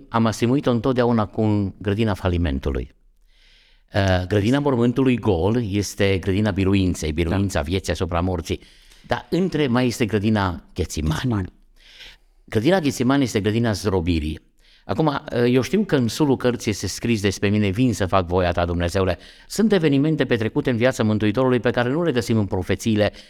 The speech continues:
Speaker 1: biblice ale Vechiului Testament, dar există o aluzie la ele. De exemplu, nu găsesc niciunde vorbindu-se despre începutul activității mesianice de Iordan. Dar cu siguranță el este inclus acolo în locul smereniei, pentru că Iordanul și așa mai departe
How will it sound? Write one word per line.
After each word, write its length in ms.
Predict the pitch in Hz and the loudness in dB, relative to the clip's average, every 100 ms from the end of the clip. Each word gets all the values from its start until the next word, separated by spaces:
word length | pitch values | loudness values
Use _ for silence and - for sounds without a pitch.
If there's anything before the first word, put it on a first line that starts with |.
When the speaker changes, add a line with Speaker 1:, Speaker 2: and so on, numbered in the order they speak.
| - | -20
Speaker 1:
biblice 460 | 87 110 98 95 98 | -2 0 2 2 2
ale 140 | 95 | 2
Vechiului 360 | 101 - 101 95 | 0 0 0 0
Testament, 580 | 98 - 87 107 156 | -2 -2 -2 0 0
dar 160 | 139 135 | 0 -2
există 380 | 139 127 180 151 | -2 -2 -4 0
o 40 | |
aluzie 420 | 135 127 107 90 82 | 2 2 2 0 0
la 180 | 76 | 0
ele. 180 | 76 73 - - - | -2 -4 -8 -20 -6
De 60 | - | -2
exemplu, 580 | 139 180 160 156 151 - | 0 0 2 0 -2 -4
nu 140 | 151 | -2
găsesc 300 | 143 135 147 | 0 0 0
niciunde 300 | 135 120 131 | 0 0 2
vorbindu-se 560 | 117 120 117 113 107 110 | 2 2 2 2 2 0
despre 280 | 107 - 110 | -2 0 -2
începutul 440 | 101 101 113 98 | 0 0 0 0
activității 560 | 90 - 85 87 90 87 | 0 -2 -2 -2 -2 -2
mesianice 640 | 90 - 98 95 90 95 - - | -4 -2 0 0 -2 -4 -6 -16
de 140 | - 95 | -2 2
Iordan. 520 | 92 90 82 71 - _ _ - - | 2 2 0 -4 -10 _ _ -8 -2
Dar 140 | 123 | 0
cu 100 | 127 | 0
siguranță 600 | 117 185 165 156 147 139 | -4 0 2 2 2 2
el 80 | 127 | 2
este 200 | 123 123 | 2 2
inclus 380 | 117 - 135 120 | 2 0 0 0
acolo 300 | 104 120 110 | 2 2 2
în 120 | 104 | 2
locul 260 | 117 110 | 0 0
smereniei, 640 | 98 90 92 117 120 107 101 | -4 -2 0 2 2 0 0
pentru 240 | 110 107 | 0 0
că 100 | 104 | 0
Iordanul 580 | 101 98 95 135 123 107 | 0 0 0 0 0 -2
și 100 | - | -2
așa 140 | 110 | -2
mai 140 | 107 101 | -2 0
departe 400 | 104 120 - | 0 0 0